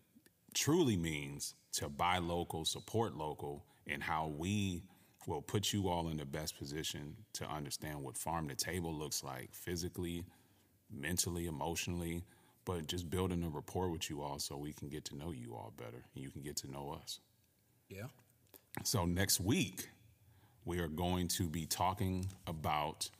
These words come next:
Speaker 1: you have to tune in to find out.
Speaker 2: Ooh, ooh, you whispered it.
Speaker 1: 'Cause if we tell you now, you will think you know the answer.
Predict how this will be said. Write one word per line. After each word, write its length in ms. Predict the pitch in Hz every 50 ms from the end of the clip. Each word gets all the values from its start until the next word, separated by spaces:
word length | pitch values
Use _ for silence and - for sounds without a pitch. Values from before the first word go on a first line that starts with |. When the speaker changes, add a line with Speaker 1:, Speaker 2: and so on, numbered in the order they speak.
| - - - - - - - - - - - - - - - - - - - - - - - - - - - - - - _ - - - - -
Speaker 1:
you 100 | - - -
have 240 | - - - - -
to 120 | - -
tune 280 | - - - - - - - -
in 60 | - -
to 60 | -
find 420 | - - - - - - - - - - -
out. 100 | - - - - - - - - - - - 104
Speaker 2:
Ooh, 1120 | 104 110 113 113 110 107 107 101 98 92 92 87 87 85 82 80 78 78 78 78 76 - - - - - - - 117
ooh, 320 | 90 98 101 98 92 90 87
you 140 | 87 95 92
whispered 420 | 92 110 120 113 - - 107 92 87
it. 140 | 82 78 - - - - - - -
Speaker 1:
'Cause 200 | - - - -
if 140 | - - -
we 120 | - - -
tell 280 | - - - - -
you 140 | - - - - -
now, 420 | - - - - - - - - - - - - - - - - - - - - - - - _ -
you 120 | - - -
will 140 | - - -
think 300 | - - - - - -
you 100 | - -
know 180 | - - - -
the 140 | - - - - -
answer. 360 | - - - - - - -